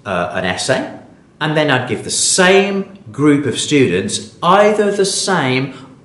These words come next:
or a related essay on a different date, a week later or something, and I'd plot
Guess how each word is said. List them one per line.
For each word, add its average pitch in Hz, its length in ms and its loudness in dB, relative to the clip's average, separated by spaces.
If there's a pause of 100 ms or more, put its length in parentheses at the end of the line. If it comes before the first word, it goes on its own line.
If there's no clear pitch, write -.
(300)
or 127 840 6
a 117 80 -4
related 131 560 2
essay 92 600 -2 (320)
on 123 160 -2
a 87 120 -6
different 104 400 -4
date, 104 280 0
a 95 60 -6
week 92 240 -2
later 104 340 -2
or 92 60 -2
something, 113 480 -4
and - 920 -8
I'd - 340 -2
plot - 420 0